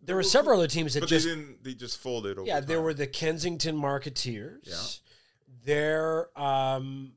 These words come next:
Speaker 1: I feel like the East York Royals were
Speaker 2: Were,
Speaker 1: there
Speaker 2: were
Speaker 1: as
Speaker 2: they the
Speaker 1: well.
Speaker 2: first year? Yeah, they might have been.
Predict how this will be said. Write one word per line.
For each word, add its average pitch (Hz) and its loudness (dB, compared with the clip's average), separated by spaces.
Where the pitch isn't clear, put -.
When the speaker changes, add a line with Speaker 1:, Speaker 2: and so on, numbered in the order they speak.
Speaker 1:
I 151 -12
feel 269 -8
like 277 -2
the 220 -10
East 185 -6
York 196 4
Royals 156 2
were 165 0
Speaker 2:
Were, 131 -10
Speaker 1:
there 175 2
Speaker 2:
were 185 0
Speaker 1:
as 190 2
Speaker 2:
they 196 0
the 196 2
Speaker 1:
well. 302 6
Speaker 2:
first - -2
year? 165 -10
Yeah, 143 -4
they 156 -6
might 175 -8
have 156 -12
been. 113 -12